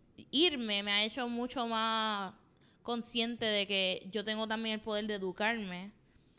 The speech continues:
Y lo que pasa es que esa información no está ahí puesta en tu cara como, como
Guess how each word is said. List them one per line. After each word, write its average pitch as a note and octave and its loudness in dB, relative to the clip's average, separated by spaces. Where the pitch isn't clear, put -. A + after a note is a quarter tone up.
Y G#3+ -2
lo G#3+ 4
que G3 4
pasa G3+ -2
es A#3+ -10
que A3+ -2
esa A#3+ -6
información C#4 -6
no A3+ -8
está A#3+ -2
ahí B3 -2
puesta - -8
en A#3 -6
tu B3 -6
cara A3+ 0
como, F#3 -8
como F#3 -4